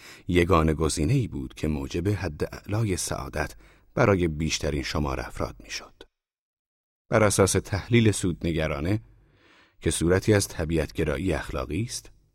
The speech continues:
منطقاً نتیجه می‌شود که دستگیری از آن مرد عملی است اخلاقاً درست.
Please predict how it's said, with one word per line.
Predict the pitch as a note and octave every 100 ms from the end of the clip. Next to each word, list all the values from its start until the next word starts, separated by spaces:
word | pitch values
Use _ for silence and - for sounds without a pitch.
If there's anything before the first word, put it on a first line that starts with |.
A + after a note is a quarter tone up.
| _ _ _ _ _ -
منطقاً | F#2+ A2+ A2+ F#2 G2+ C#3+
نتیجه | B2 G2+ F2+ E2+
می‌شود | F#2 G#2 A2+ A2
که | A2 A#2 A2+ - - _ -
دستگیری | A#2 A2 - G#2+ G#2
از | G2+ F2
آن | D#2 D#2
مرد | D2+ D#2 D#2+ _ -
عملی | E2+ D2 F2+ A2+
است | A#2+ - _ -
اخلاقاً | D#2 - D2 B1+ D2+
درست. | C#2 - - - - -